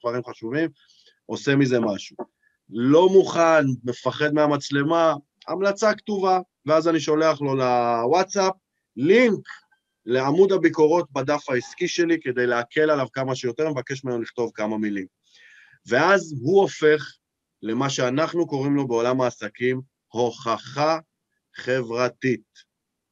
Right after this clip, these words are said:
וחבר'ה, בעולם הלקוחות, אחד הדברים החזקים ביותר,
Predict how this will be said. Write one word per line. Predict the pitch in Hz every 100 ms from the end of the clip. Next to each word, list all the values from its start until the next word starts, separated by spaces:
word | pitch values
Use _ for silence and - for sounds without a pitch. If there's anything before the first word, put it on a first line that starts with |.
| _ _ _ _ _ _
וחבר'ה, | 95 92 117 - 170 165 185 185 - _ _ _ _ _ _
בעולם | 101 127 131 180
הלקוחות, | 202 196 - 156 151 160 156 _ _
אחד | - 131 165
הדברים | 175 143 151 165
החזקים | 156 147 127 127 - 151 160
ביותר, | 160 156 131 120 120